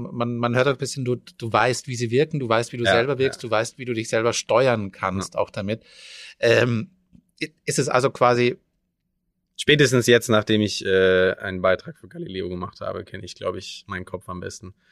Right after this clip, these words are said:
Speaker 1: Ja?
Speaker 2: <laughs> Ja, ich hab schon, also ich hab mich, es ist, glaub ich, ganz viel, äh, jetzt wo ich eben,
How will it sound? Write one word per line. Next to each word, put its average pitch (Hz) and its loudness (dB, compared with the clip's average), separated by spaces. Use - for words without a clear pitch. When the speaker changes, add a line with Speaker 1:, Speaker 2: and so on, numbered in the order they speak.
Speaker 1:
Ja? 131 2
Speaker 2:
<laughs> - -6
Ja, 123 8
ich 123 6
hab 151 4
schon, 151 4
also 123 2
ich - -2
hab 135 4
mich, 123 0
es 123 4
ist, 131 -10
glaub 156 6
ich, 151 -4
ganz 147 2
viel, 156 6
äh, 131 8
jetzt 131 -2
wo 131 0
ich 127 -4
eben, 120 -8